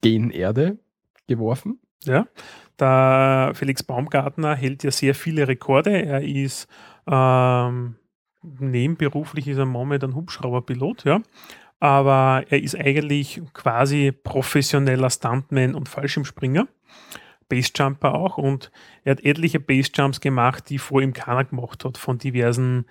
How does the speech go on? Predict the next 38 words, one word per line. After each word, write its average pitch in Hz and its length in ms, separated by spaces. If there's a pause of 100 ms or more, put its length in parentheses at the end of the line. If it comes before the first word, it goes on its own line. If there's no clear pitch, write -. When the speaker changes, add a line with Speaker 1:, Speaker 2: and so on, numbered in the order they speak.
(320)
Speaker 2:
äh, - 60 (220)
Hochhäusern 135 1040
oder 127 420
auch 123 260
der, 131 360 (200)
das - 140
war, 143 60
das 151 100
ist, 143 160
glaub 151 140
ich, 151 140 (300)
äh, 156 340
Guinness 175 300
Buch 120 80
Speaker 1:
Burj 147 140
Speaker 2:
der 151 100
Rekorde 143 380
ist - 100
er 165 60
Speaker 1:
Khalifa? - 80 (200)
Speaker 2:
drinnen. 240 120 (580)
Da 131 80
hat 131 80
er 143 80
sich 143 200
auch, 135 200
da 135 200
hat 131 80
er 127 60
sich 123 140
auch 120 180
weggeschmissen, 170 460
aber 139 100
das 131 160
war 139 80
sogar 127 180
mit 123 140
Genehmigung. 147 600